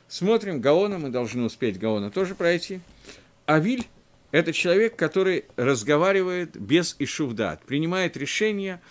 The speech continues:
не проанализировав, не закончив, без ишувдат. Маша Балев Лепив, то, что приходит к нему в уста, он сразу же говорит. Даже те вещи, которые относятся к своему товарищу, он не может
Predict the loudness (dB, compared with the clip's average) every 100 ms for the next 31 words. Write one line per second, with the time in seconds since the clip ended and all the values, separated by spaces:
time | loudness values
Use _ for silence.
0 | -18 -4 2 4 4 0 -2 0 2 2
1 | 0 0 0 0 0 -4 -4 -2 -2 -2
2 | -4 -6 -10 -8 -2 -2 -2 -8 -6 -4
3 | -4 -4 -6 -8 -16 -20 -20 -20 -20 -20
4 | -4 4 4 4 0 0 0 -2 -2 -2
5 | -2 -6 2 2 2 -4 -6 -2 0 -2
6 | -2 -2 -2 -2 -2 0 0 -2 -4 -4
7 | 0 2 2 0 -6 -2 -2 -2 -8 _
8 | _ _ _ _ 0 4 4 2 0 2
9 | 2 -2 -4 -4 -2 -2 -2 -6 -6 -6
10 | 0 0 0 -2 0 0 -2 -8 -14 -18
11 | _ -20 _ _ 4 6 4 0 0 0